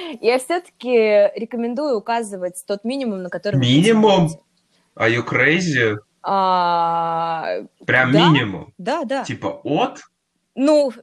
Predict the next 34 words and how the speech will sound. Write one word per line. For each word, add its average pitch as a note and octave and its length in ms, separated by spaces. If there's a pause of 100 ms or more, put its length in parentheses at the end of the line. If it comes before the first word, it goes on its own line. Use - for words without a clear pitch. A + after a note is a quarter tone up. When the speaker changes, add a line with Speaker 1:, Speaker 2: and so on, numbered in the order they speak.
(160)
Speaker 1:
ну D4+ 200
и D#4+ 80
нет, D4+ 280
смотри, C4+ 600
хорошо, B3 380
щас, G3 320
как C#4+ 200
я C4+ 180
сейчас A3+ 400
выбираю G#3 360
Speaker 2:
Давай. F#3 160
Speaker 1:
себе F3+ 160
людей? E3 340 (960)
Как G#3 200
я, G#3+ 140
я A3 220
щас A#3+ 160
просто A3 440
обновляю, G#3 800 (540)
ам, F3 800 (340)
кадровый G#3 300
состав C#4 420
немного A3 400
в - 80
компании, F3 540 (100)
и G#3 500
нам A#3 240
нужно A#3 280
как F3 160
раз, A3 180 (140)
э, F#3 160
молодёжь F#3+ 420
Speaker 2:
Ага. - 80
Speaker 1:
набрать. - 340